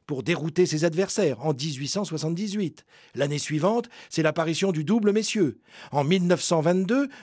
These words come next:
une tribune spéciale a été installée sur le court central pour accueillir les membres de la famille royale. Depuis mille neuf cent soixante-trois, il y a l'obligation pour les joueuses et les joueurs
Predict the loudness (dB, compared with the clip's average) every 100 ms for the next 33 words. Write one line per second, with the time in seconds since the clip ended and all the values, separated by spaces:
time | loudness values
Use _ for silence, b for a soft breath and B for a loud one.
0 | -2 -2 0 0 2 0 -2 -2 0 0
1 | 2 0 2 0 2 2 2 0 -2 -2
2 | 0 0 0 -4 0 -2 -2 -2 -2 -2
3 | 0 0 0 0 0 0 -2 -2 -2 -2
4 | -2 -2 -4 -2 -2 -2 -6 -14 _ b
5 | b -4 -2 0 0 0 0 -2 -6 -2
6 | -2 -2 -10 -2 0 0 B B -2 0
7 | 2 2 4 2 2 0 0 -2 -2 0
8 | 0 2 0 0 0 0 0 2 4 2